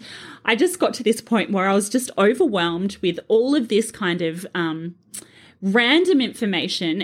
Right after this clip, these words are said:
everybody telling me different things. And as the kind of eight weeks that I had over there, where I told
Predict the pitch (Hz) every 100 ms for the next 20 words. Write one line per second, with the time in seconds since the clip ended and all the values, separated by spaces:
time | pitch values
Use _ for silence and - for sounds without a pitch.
0 | - 220 226 269 233 214 220 190 175 175
1 | 170 165 170 156 - 160 190 349 349 -
2 | - 185 180 180 220 - - 208 226 247
3 | - 247 226 185 180 - 190 - 175 165
4 | - - - 180 180 - 160 170 170 349
5 | 277 180 143 214 - - - - 185 185
6 | 196 185 180